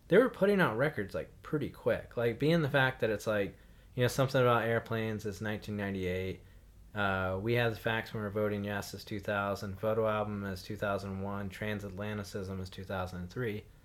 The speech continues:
That's a lot of work in a short period of time. And then another thing that I didn't even read off, they, like, every time that they kinda put out an album, they've, they have a lot of E Ps.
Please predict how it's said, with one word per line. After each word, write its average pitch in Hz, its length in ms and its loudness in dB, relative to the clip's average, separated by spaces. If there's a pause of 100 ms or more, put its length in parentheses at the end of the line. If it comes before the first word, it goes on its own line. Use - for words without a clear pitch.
(180)
That's 151 200 0
a 147 60 4
lot 117 320 4
of 98 80 0
work 101 380 -6
in 95 80 -6
a 92 140 -6 (300)
short 104 320 4
period 101 240 0
of 98 80 -8
time. 139 320 4
And 117 100 -2
then 123 120 2
another 120 340 2
thing 104 420 -2
that 95 380 -4
I 110 100 -8
didn't 101 220 -2
even 95 200 -2
read 98 200 -2
off, 117 320 0 (800)
they, 143 600 6
like, 135 220 4
every 151 300 4
time 139 300 6
that 110 80 2
they 117 120 8
kinda 110 220 -2
put 110 180 -2
out 104 160 4
an 95 80 -2
album, 107 460 -2
they've, 113 260 6 (160)
they 123 160 2
have 151 240 2
a 123 60 4
lot 101 240 4
of 95 120 0
E 90 200 -4
Ps. - 540 -10